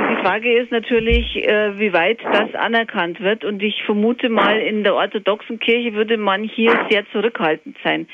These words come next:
Ich hab das nur kurz anklingen lassen können in unserem Gespräch. Das soll jetzt nicht heißen, ähm, dass,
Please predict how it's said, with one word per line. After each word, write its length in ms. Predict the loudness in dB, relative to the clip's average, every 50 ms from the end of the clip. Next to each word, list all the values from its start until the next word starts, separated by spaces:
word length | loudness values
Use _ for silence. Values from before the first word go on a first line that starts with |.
| -14 -12 -10 -8 -8 -8 -4 -4
Ich 120 | 0 2 2
hab 120 | 0 0
das 240 | -2 -2 -2 0 2
nur 180 | 2 2 0
kurz 260 | 2 0 0 0 0 -2
anklingen 640 | -2 -2 0 0 -2 -2 0 0 0 2 0 0 2
lassen 340 | 2 0 0 -2 -4 -6 -6
können 400 | -2 -2 0 0 2 0 0 2
in 200 | 2 0 2 0
unserem 340 | 0 0 2 2 2 0 2
Gespräch. 580 | -2 -2 -2 -2 0 2 2 4 2 2 0 -2
Das 100 | -4 -2 2 2
soll 100 | 4 4
jetzt 220 | 2 2 0 -2
nicht 180 | -4 -4 -2 0
heißen, 420 | 0 0 0 0 0 -2 -2 -2 -4 -8 -18 -20 -18 -18 -16 -16 -16 -16 -16 -2 2
ähm, 640 | 2 4 4 2 0 -2 -2 -2 -2 -2 -4 -6 -10 _ _ _ -6 -6 -2 2
dass, 160 | 2 2 2